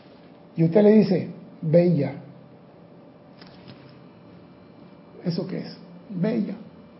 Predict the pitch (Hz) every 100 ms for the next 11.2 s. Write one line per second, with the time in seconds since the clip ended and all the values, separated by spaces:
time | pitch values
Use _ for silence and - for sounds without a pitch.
0 | - - - - - - - - - -
1 | - 143 202 269 370 214 220 - - -
2 | - - - - - - - - - -
3 | 175 175 190 185 175 170 185 180 160 139
4 | - - - - - - 165 190 185 175
5 | 156 165 147 165 156 131 - - - -
6 | - - - - 175 175 165 185 262 254
7 | 220 185 175 196 165 135 135 143 202 139
8 | 147 - - - - - 147 143 185 185
9 | 185 185 185 180 160 - 160 170 170 160
10 | - - - 190 185 180 135 - 135 120
11 | -